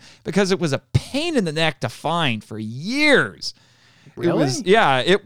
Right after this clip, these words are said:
Speaker 1: it really was. Until Classic Media released it on D V D, it was almost impossible to find. It got released on V H S once, I think in the late eighties,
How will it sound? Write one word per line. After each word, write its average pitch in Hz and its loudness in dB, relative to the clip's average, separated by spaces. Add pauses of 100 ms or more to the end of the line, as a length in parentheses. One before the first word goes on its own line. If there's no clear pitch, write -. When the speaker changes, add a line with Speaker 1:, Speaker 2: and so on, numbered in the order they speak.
(120)
Speaker 1:
it 233 0
really 277 6
was. 185 2 (320)
Until 196 2 (300)
Classic 185 0
Media 135 0 (200)
released 165 -2
it 180 4
on 156 0
D 156 0
V 151 -2
D, 160 2
it 160 4
was 147 0
almost 175 -2
impossible 151 -2
to 123 -2
find. 123 -2
It 123 -2
got 135 -2
released 151 -2
on 127 2
V 147 0
H 139 0
S 135 0
once, 117 -4
I 120 -2
think 123 -8
in 120 -4
the 120 -4
late 120 -2
eighties, 110 -4